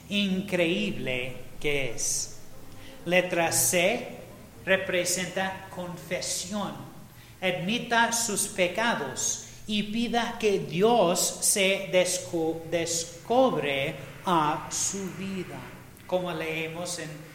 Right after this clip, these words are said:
el servicio en la ma-, en la mañana, Salmos cincuenta y uno. Letra G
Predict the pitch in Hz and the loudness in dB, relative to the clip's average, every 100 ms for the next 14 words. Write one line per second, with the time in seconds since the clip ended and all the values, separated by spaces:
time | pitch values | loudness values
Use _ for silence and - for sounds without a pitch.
0 | - 165 160 165 147 151 156 - 151 139 | -8 -4 -4 -4 -6 -6 -8 -8 -8 -10
1 | 135 139 147 151 151 135 139 139 160 160 | -8 -8 -10 -10 -8 -8 -8 -8 -8 -8
2 | - 151 151 147 165 - 151 143 139 160 | -6 -6 -8 -10 -10 -10 -10 -12 -10 -8
3 | 170 196 185 - - - - - - - | -8 -8 -10 -12 -18 -18 -18 -18 -16 -16
4 | - - 175 190 190 185 170 160 165 - | -16 -8 2 4 4 4 4 2 -4 -8
5 | - 160 185 | -6 -2 -4